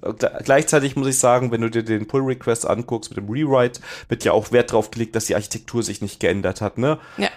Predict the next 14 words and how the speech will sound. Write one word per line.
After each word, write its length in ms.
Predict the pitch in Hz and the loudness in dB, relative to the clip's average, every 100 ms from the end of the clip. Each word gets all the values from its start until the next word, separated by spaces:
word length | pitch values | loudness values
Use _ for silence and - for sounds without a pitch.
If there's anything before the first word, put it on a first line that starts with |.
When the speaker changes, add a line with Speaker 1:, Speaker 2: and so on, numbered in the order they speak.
| - | -8
Speaker 1:
Wo 80 | - | 0
ich 80 | 120 | 2
mir 80 | 120 | 2
sage, 200 | 113 110 | 2 2
okay, 220 | 95 - | 0 0
da 120 | 107 98 | 2 2
hat 140 | 117 | 2
ja 80 | 120 | 0
jemand 320 | 113 110 104 | 2 0 0
schon 120 | 113 | 0
mal 140 | 98 92 | -2 2
High-Level 420 | 110 113 104 104 | 2 2 0 -2
drauf 280 | 101 95 - | 0 -2 -4
geguckt. 520 | - - - - | -14 -14 -16 -20